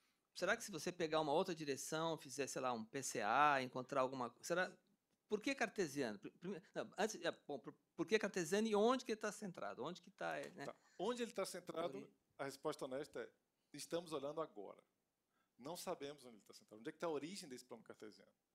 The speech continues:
Speaker 2: A gente sabe que a gente, se você consegue dividir ele nos três eixos, você consegue tranquilamente separar os elementos. Mas a origem dele, não sabemos. A gente tá fazendo trabalho, inclusive, com cegos agora,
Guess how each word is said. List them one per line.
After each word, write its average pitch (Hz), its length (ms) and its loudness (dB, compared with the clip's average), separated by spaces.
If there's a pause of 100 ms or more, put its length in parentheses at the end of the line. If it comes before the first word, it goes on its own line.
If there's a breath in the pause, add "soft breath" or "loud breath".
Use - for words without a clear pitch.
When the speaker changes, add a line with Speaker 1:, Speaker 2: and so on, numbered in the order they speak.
(140)
Speaker 2:
A - 60 -20
gente 151 160 -16
sabe 185 260 0
que - 120 -8
a 160 40 -4
gente, 143 200 -12
se 143 120 -10
você 120 220 -12
consegue 196 340 -8
dividir 156 400 -16
ele 127 220 -8 (140)
nos 123 120 -20
três - 280 -16 (140)
eixos, - 220 -20 (840 soft breath)
você 120 220 -6
consegue 151 460 -6
tranquilamente 185 580 -6
separar 143 320 0
os 143 80 -6
elementos. 151 420 -6
Mas 120 180 -2
a 135 60 0
origem 151 560 -4
dele, 113 300 -14 (840)
não 131 200 -8
sabemos. - 420 -12 (160)
A 113 60 -20
gente 117 100 -18
tá 147 80 -4
fazendo 139 160 -10
trabalho, 147 220 -6
inclusive, 147 300 -16
com 180 140 -16
cegos 156 500 -6
agora, 98 260 -18